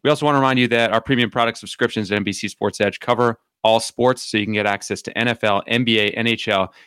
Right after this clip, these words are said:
and M L B premium products all under one umbrella for ten percent off any subscription. Enter the promo code stew ten. Fellas, let's quickly rewind to Monday, and let's get this other big blowout out of the way. The Bucks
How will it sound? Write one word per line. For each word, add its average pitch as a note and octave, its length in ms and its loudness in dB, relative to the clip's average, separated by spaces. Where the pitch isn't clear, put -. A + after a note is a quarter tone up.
and C#3+ 280 2
M C3 140 0
L A#2+ 80 2
B A2+ 160 2
premium A#2 380 0
products G2+ 340 -2
all A2+ 340 0
under G#2+ 160 -2
one G#2 200 0
umbrella F2+ 440 -2
for - 140 -8
ten A#2 220 -4
percent G#2+ 260 -2
off G2 140 -2
any B2 160 0
subscription. G2 680 -2
Enter C3 240 0
the A2 80 2
promo A2+ 340 0
code G2+ 240 0
stew A#2+ 540 0
ten. F#2 500 -2
Fellas, B2+ 320 0
let's C#3 160 0
quickly E3+ 420 -2
rewind A#2+ 540 2
to - 160 -2
Monday, G2+ 720 2
and G2+ 480 0
let's A#2 240 -2
get C3 200 -2
this - 320 -2
other B2 380 2
big G2+ 360 0
blowout G#2+ 460 2
out G2 220 0
of F#2+ 40 0
the F2+ 80 -2
way. F#2 300 0
The F#2+ 80 -6
Bucks A2+ 480 -4